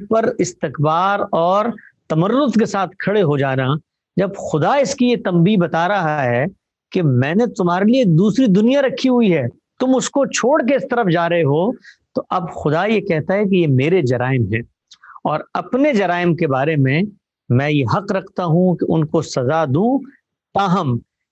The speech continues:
खुदा की सारी सजाएं वईद हैं, वादा नहीं है। जन्नत खुदा का वादा है, जहन्नम या दोज़ख उसकी वईद है।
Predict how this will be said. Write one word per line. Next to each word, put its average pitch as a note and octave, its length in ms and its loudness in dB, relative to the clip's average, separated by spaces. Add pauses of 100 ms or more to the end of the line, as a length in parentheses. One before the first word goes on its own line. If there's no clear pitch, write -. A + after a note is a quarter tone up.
(140)
खुदा D3+ 340 -2
की F#3 200 0
सारी G#3+ 500 -2
सजाएं F3 520 -2 (380)
वईद C3+ 540 2
हैं, A#2+ 240 0 (160)
वादा D3+ 320 -2
नहीं F3 280 0
है। A#2 200 -2 (120)
जन्नत F3 440 2
खुदा D#3 320 -2
का D#3 160 -2
वादा C3 320 0
है, G3+ 320 0 (380)
जहन्नम E3+ 640 2 (220)
या B2+ 120 0
दोज़ख E3 520 -2
उसकी E3+ 420 0
वईद F3+ 360 2
है। E3+ 280 -2